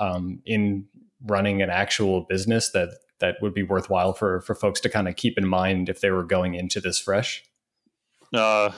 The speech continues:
Speaker 2: being on top of cash flow and business reporting and everything. Yeah, that's, that's a lot of work. It's made me appreciate all the skills that other people in the business have and do.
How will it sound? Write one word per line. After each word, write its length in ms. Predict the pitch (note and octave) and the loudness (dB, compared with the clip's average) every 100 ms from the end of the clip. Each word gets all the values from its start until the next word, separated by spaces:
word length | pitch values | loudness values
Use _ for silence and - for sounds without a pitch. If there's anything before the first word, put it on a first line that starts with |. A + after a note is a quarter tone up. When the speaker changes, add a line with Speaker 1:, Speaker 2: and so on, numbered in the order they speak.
| - - - | -10 -20 -6
Speaker 2:
being 220 | A#2+ B2 | 0 0
on 100 | A#2+ | 0
top 200 | A#2 B2+ | -2 -4
of 80 | - | -4
cash 320 | - G#2+ - | -2 -2 -2
flow 360 | - A2 G#2 F#2+ | 0 2 2 2
and 240 | F#2 F2 - _ - _ | -2 -6 -10 _ -20 _
business 380 | - G2 G#2 F#2 | -2 0 -2 -4
reporting 480 | G2 G2 G2 F#2+ F#2 | -2 0 0 0 -2
and 100 | F#2 | -2
everything. 460 | F#2 F#2+ F#2 F#2 E2+ - - - - _ _ _ _ _ | 0 0 0 -4 -6 -18 -20 -20 -20 _ _ _ _ _
Yeah, 260 | G#2+ G#2 F#2 - - - | 0 2 0 -4 -20 -4
that's, 360 | A2+ G#2+ - | -2 0 -4
that's 200 | - C3 | -2 0
a 60 | B2+ | 0
lot 160 | A#2 G#2+ | 0 2
of 100 | F#2+ | 2
work. 260 | F#2+ F2 _ _ _ _ _ _ | 0 -2 _ _ _ _ _ _
It's 240 | A#2+ A2 - | -6 -4 -2
made 260 | B2 C3 | 0 0
me 400 | C3+ B2+ A2+ F#2 _ _ _ _ _ _ _ _ _ _ _ _ _ | 2 2 0 -2 _ _ _ _ _ _ _ _ _ _ _ _ _
appreciate 920 | A2 - A#2 A2+ - B2 A2 G#2 G2+ _ | -8 -4 0 0 0 0 2 0 -2 _
all 160 | - A2 | -2 -2
the 100 | A#2 | -2
skills 640 | - - A#2 G#2 G#2 G2 | -6 -4 0 2 2 0
that 160 | - G2 | -4 -2
other 200 | F#2 F#2+ | 0 0
people 420 | - G2 G2+ G2 | 0 0 0 0
in 420 | G2 G2+ F#2 F2+ - | 0 -2 -2 -6 -8
the 80 | |
business 420 | F2 F#2+ F#2 F#2 - | -4 -2 -2 -4 -4
have 400 | F#2 F#2 C3 - | -2 0 -2 -6
and 240 | G2 F2 | -8 -6
do. 260 | F#2 G2 | -4 -2